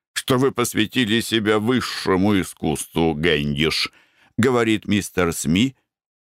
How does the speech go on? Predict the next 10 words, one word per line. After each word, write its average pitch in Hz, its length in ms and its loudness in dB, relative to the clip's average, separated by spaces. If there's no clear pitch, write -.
Он 107 200 0
прихлебывает 95 920 0
вино 78 500 -2
и, 101 100 2
морщась, 104 800 0
ставит 82 580 -2
рюмку 87 440 0
опять 71 400 -2
на 76 160 -2
стол. 71 360 -2